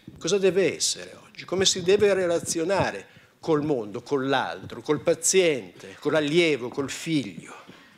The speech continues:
Che tipo di luce può portare? C'è chi dice che debba tornare il padre di un tempo, l'insegnante di un tempo, il primario di un tempo, ma forse questo è impossibile, è impossibile nelle cose.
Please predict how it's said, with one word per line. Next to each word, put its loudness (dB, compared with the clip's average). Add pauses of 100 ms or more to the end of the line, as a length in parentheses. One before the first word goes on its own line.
(540)
Che 0
tipo 4
di -2
luce 2
può -2
portare? -6 (320)
C'è -2
chi -6
dice -2
che -2
debba 0
tornare 0 (360)
il -14
padre 0
di -6
un -10
tempo, 0 (420)
l'insegnante 2
di -6
un -8
tempo, 2
il -12
primario 0
di -10
un -10
tempo, 0
ma -4
forse 2
questo 2
è 2
impossibile, -2 (320)
è -12
impossibile 0
nelle -2
cose. 0